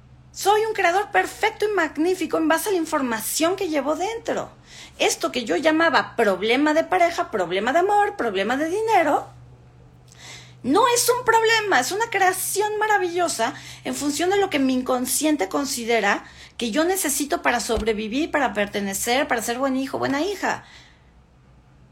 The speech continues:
¿Me entiendes? Esos dos principios, si entiendes estos dos principios, te cambia la vida, te empieza a cambiar la mente y entonces empieza a suceder algo maravilloso con tu cabeza,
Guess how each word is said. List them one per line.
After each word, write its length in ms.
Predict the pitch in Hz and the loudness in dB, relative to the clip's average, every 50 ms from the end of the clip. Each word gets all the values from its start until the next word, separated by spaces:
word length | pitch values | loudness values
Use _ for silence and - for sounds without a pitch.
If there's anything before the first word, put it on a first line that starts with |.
| - - - - - - - - - - - - _ - - - _ - | -20 -20 -20 -20 -20 -20 -20 -20 -20 -20 -20 -20 _ -20 -20 -20 _ -8
¿Me 100 | 175 196 | -6 -4
entiendes? 380 | 202 220 262 311 466 622 - | -2 0 2 4 4 2 2
Esos 220 | 381 349 - 381 320 | 0 -4 -2 -2 0
dos 140 | 370 370 - | -2 -2 0
principios, 600 | - 339 349 294 240 247 208 - 277 330 453 - | 0 0 0 0 -2 -2 0 2 2 2 2 0
si 140 | - 294 | -2 -2
entiendes 400 | 277 269 269 339 392 466 466 466 | 0 0 0 0 0 -2 -2 -4
estos 220 | 403 370 - 370 330 | -4 -6 -6 -4 -4
dos 160 | 339 339 - | -4 -6 -6
principios, 520 | - 330 302 320 285 - 269 - 294 349 | -6 -4 -4 -2 -2 -4 -4 -6 -6 -8
te 120 | - 294 - | -8 -6 -4
cambia 240 | - 277 285 302 320 | -2 0 0 2 0
la 100 | 320 311 | 0 -2
vida, 320 | 320 330 320 311 262 - | -2 -2 -2 -2 -4 -4
te 60 | 214 | -4
empieza 280 | 208 208 262 294 - 370 | -4 -4 -4 -4 -4 -4
a 40 | - | -4
cambiar 280 | 294 269 247 262 254 | -2 -2 0 0 0
la 100 | 262 269 | -2 -2
mente 260 | 262 240 233 220 247 | -2 -2 -4 -4 -6
y 80 | 254 247 | -6 -6
entonces 240 | 226 208 233 226 - | -6 -8 -8 -6 -6
empieza 320 | 220 208 208 240 - 302 | -4 -4 -4 -6 -4 -4
a 40 | 285 | -4
suceder 460 | 269 247 202 208 202 180 175 202 226 - - - - - - - - - - _ - | -4 -4 -4 -4 -2 -2 -2 -2 -4 -6 -12 -16 -16 -16 -16 -16 -18 -20 -14 _ 0
algo 220 | - 285 294 285 311 | 2 2 2 2 0
maravilloso 460 | 311 294 240 208 214 196 196 - 220 | 0 0 0 -2 -2 -4 -4 -6 -6
con 120 | 202 208 | -6 -6
tu 80 | 220 - | -2 0
cabeza, 480 | 254 277 311 330 302 - 165 - - | 2 2 2 2 -2 -4 -8 -10 -12